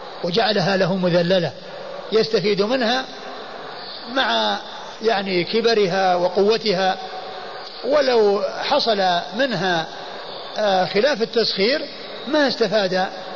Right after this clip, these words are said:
الناس منها. "سبحان الذي سخر لنا هذا وما كنا له مقرنين"، يعني ما كنا له مطيقين،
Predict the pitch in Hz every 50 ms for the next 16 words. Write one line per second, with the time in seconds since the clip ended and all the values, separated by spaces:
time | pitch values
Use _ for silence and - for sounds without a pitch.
0 | - - - - - 226 220 208 196 196 - 185 185 185 175 147 123 - - -
1 | - - - - - - - - - - - - 170 - 202 208 196 185 180 156
2 | - 214 - - 196 185 180 175 170 165 160 143 156 190 214 240 247 262 277 277
3 | - - - - - - - - 220 262 240 214 240 233 - 226 220 214 254 262
4 | 233 208 180 208 196 208 - 185 185 190 180 185 208 220 254 277 330 311 - 262
5 | 294 294 262 254 226 208 226 226 220 - 208 190 - 190 180 160